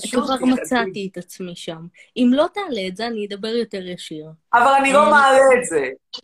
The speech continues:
Speaker 1: מי שמעלים את זה, זה מעריצים שלי. אני בכלל, הערוץ יוטיוב שלי כרגע, ב-, בחופ-,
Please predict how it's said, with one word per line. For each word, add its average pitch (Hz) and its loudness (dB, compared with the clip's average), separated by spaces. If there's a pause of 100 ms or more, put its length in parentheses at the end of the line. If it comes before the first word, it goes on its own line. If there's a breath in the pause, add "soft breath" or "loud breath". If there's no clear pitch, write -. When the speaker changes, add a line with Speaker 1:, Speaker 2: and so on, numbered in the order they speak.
(240)
Speaker 1:
מי 202 -6
שמעלים 247 0
את 247 -2
זה, 240 0
זה 214 -4
מעריצים 214 0
שלי. 175 -4
אני 160 -8
בכלל, 175 0
הערוץ 220 2
יוטיוב 240 -8
שלי 202 -6
כרגע, 208 2 (580)
ב-, 175 -4 (100)
בחופ-, 165 -10